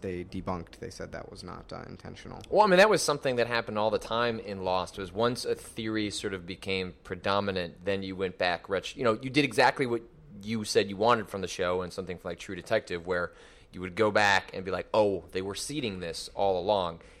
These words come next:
Speaker 2: And that is something they started doing as the show went on, but especially in the first season, like,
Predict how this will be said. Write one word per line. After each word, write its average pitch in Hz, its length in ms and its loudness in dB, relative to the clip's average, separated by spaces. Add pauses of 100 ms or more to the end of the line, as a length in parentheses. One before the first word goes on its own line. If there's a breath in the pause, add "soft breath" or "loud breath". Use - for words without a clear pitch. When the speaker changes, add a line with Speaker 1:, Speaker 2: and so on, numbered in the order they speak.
(100)
Speaker 2:
And 175 220 0 (200 soft breath)
that 240 160 12
is 202 220 2
something 139 380 4
they 117 340 2 (140)
started 107 440 4
doing 107 260 2
as 95 140 2
the 95 100 -8
show 104 220 4
went 98 240 0
on, 113 300 4
but 110 100 0
especially 139 540 2
in 113 100 0
the 101 60 -4
first - 320 -2
season, 92 280 -4
like, 92 220 -2